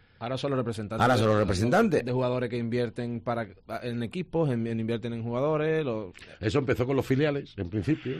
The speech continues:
Speaker 1: Mm.
Speaker 3: Cádiz, Granada, que manejaban mucho, el Atalanta
Speaker 1: Y
Speaker 3: en
Speaker 1: ahora,
Speaker 3: Italia, que
Speaker 1: y
Speaker 3: tenía
Speaker 1: ahora con los
Speaker 3: quinientos
Speaker 1: equipos,
Speaker 3: futbolistas.
Speaker 1: con los
Speaker 2: Pero bueno, en
Speaker 1: equipos
Speaker 2: fin,
Speaker 1: de
Speaker 2: cada uno en
Speaker 1: segunda
Speaker 2: su
Speaker 1: y,
Speaker 2: casa,
Speaker 1: y
Speaker 2: que haga lo que
Speaker 1: primera,
Speaker 2: quiera.
Speaker 1: en primera red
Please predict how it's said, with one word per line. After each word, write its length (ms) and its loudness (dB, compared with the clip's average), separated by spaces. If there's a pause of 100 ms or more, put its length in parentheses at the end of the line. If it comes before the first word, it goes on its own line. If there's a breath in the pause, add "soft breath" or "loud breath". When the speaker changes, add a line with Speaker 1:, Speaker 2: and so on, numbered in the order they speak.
(160)
Speaker 1:
Mm. 60 -8
Speaker 3:
Cádiz, 400 0
Granada, 500 2
que 120 -2
manejaban 420 0
mucho, 260 -2
el 80 -2
Atalanta 460 -2
Speaker 1:
Y 60 2
Speaker 3:
en 60 0
Speaker 1:
ahora, 100 2
Speaker 3:
Italia, 320 2
que 60 2
Speaker 1:
y 20 0
Speaker 3:
tenía 80 2
Speaker 1:
ahora 160 2
con 20 0
los 80 -
Speaker 3:
quinientos 220 2
Speaker 1:
equipos, 160 2
Speaker 3:
futbolistas. 280 2
Speaker 1:
con 80 2
los 100 -2
Speaker 2:
Pero 100 4
bueno, 140 6
en 40 6
Speaker 1:
equipos 140 2
Speaker 2:
fin, 80 4
Speaker 1:
de 120 0
Speaker 2:
cada 140 6
uno 100 4
en 40 6
Speaker 1:
segunda 20 2
Speaker 2:
su 80 4
Speaker 1:
y, 20 -4
Speaker 2:
casa, 240 4
Speaker 1:
y 40 2
Speaker 2:
que 80 4
haga 100 6
lo 60 6
que 60 6
Speaker 1:
primera, 160 4
Speaker 2:
quiera. 180 4
Speaker 1:
en 80 -2
primera 280 -2
red 240 0